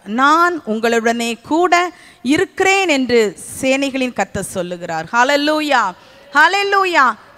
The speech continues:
சேனைகளின் கர்த்தர் நம்மோடு கூட இருந்து சொல்லுகிற ஒரு அருமையான வார்த்தை, "திடன் கொள்ளுங்கள்." ஒவ்வொருத்தருக்கும் சொல்றார். தலைவருக்கு சொல்றார், ஆசாரியருக்கு சொல்றார், ஜனங்களுக்கு சொல்லுகிறார், "எல்லாரும் திடன் கொள்ளுங்கள், வேலையை நடத்துங்கள். ஏன்?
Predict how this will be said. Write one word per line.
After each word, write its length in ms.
சேனைகளின் 720
கர்த்தர் 520
நம்மோடு 520
கூட 280
இருந்து 300
சொல்லுகிற 600
ஒரு 160
அருமையான 640
வார்த்தை, 680
"திடன் 460
கொள்ளுங்கள்." 460
ஒவ்வொருத்தருக்கும் 680
சொல்றார். 420
தலைவருக்கு 640
சொல்றார், 320
ஆசாரியருக்கு 540
சொல்றார், 420
ஜனங்களுக்கு 680
சொல்லுகிறார், 560
"எல்லாரும் 560
திடன் 240
கொள்ளுங்கள், 440
வேலையை 400
நடத்துங்கள். 640
ஏன்? 560